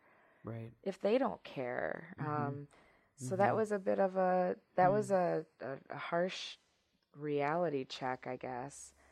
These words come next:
Speaker 1: Yeah. And, you
Speaker 2: Um,
Speaker 1: know, how wonderful that you had such great mentors early in your career to kinda help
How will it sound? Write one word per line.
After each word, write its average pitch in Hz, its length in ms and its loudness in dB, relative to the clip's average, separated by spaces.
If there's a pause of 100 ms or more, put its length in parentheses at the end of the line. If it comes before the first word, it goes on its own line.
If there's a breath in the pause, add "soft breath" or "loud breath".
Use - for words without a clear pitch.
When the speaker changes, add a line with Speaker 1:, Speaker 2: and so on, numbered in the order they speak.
(140 soft breath)
Speaker 1:
Yeah. 180 300 -10 (100)
And, 147 120 0
you 277 100 -2
Speaker 2:
Um, 277 60 0
Speaker 1:
know, 285 140 0
how 330 240 -2
wonderful 262 480 -2
that 165 140 -2
you 180 120 -6
had 170 260 -4
such - 340 -10
great - 320 -8
mentors 160 680 -8 (140)
early 175 420 -4
in 185 120 -2
your 180 140 -4
career 170 460 -4
to 165 80 -10
kinda 160 300 -6
help 151 340 -8